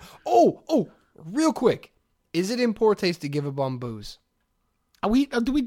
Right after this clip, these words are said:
Speaker 2: yeah. Oh, you mean just, like, you're walking by and
Speaker 1: No,
Speaker 2: instead
Speaker 1: I
Speaker 2: of
Speaker 1: have
Speaker 2: money, you
Speaker 1: two
Speaker 2: give 'em booze?
Speaker 1: bottles. I have two bottles of booze. I have a bottle of Hypnotic that I,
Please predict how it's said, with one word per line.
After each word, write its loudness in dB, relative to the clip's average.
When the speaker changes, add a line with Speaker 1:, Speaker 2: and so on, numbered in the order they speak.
Speaker 2:
yeah. -4
Oh, 10
you 6
mean 0
just, -2
like, 0
you're -2
walking 0
by 0
and 2
Speaker 1:
No, 6
Speaker 2:
instead 6
Speaker 1:
I 6
Speaker 2:
of 6
Speaker 1:
have 6
Speaker 2:
money, 2
you 2
Speaker 1:
two 4
Speaker 2:
give 4
'em 6
booze? 2
Speaker 1:
bottles. 0
I -8
have -4
two -4
bottles 2
of -6
booze. -4
I -4
have -4
a -8
bottle 0
of -8
Hypnotic -6
that -8
I, -8